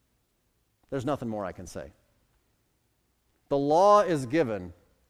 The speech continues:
to stop the mouths of the unbelievers.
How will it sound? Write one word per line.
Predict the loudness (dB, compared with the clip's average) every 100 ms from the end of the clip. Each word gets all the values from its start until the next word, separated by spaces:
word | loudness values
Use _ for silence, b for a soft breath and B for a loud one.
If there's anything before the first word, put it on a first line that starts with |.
| _ -10
to | -10
stop | -10 -6 0 2 2 -2 -20 _ -8
the | -4
mouths | -2 -2 -2 -6 -12 -16 -18 _ _ _ _ -8
of | -6
the | -4
unbelievers. | -4 -4 -6 -8 -12 -20